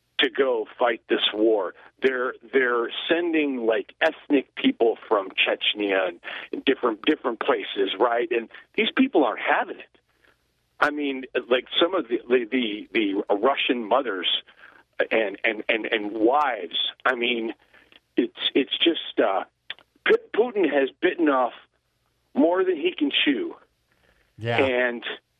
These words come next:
Speaker 1: I, I was listening to General Petraeus talk about, oh, well, you know, yeah, he's gonna threaten using, using nukes or a, a nuke or whatever. Uh, but as soon as he does it,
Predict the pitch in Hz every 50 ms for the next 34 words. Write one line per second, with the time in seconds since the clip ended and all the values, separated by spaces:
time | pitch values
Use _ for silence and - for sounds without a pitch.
0 | _ _ _ _ _ _ - - 143 139 135 123 - - 131 135 139 123 - -
1 | 156 160 - - 151 143 131 - - 139 127 - - 147 143 135 - - _ _
2 | _ - - 147 - - - - 202 156 156 156 120 85 - - - - - _
3 | _ _ _ _ - - 131 110 107 - - 110 - - 110 104 98 98 95 -
4 | - _ _ - - - - _ - - 131 143 147 147 143 135 123 131 135 135
5 | 131 127 143 143 131 123 113 110 107 110 - 143 143 139 127 - - 151 147 143
6 | - 190 208 196 160 131 - - - 127 131 156 165 135 - 107 107 110 110 120
7 | 131 127 113 - 120 104 107 107 - - 135 131 139 131 110 117 110 107 104 101
8 | 104 98 117 - - - - - _ _ _ _ _ _ _ _ _ _ _ _
9 | _ _ _ _ - - 143 139 - - - 175 165 156 156 - _ - 208 190
10 | 185 170 156 139 123 120 135 147 - - 156 143 143 135 156 165 147 127 117 113
11 | 110 113 127 139 151 - _ - 120 120 117 113 110 - _ _ _ _ _ _
12 | _ - 175 175 - - - - 277 294 - - - - - - - - - 175
13 | 170 170 156 - - - -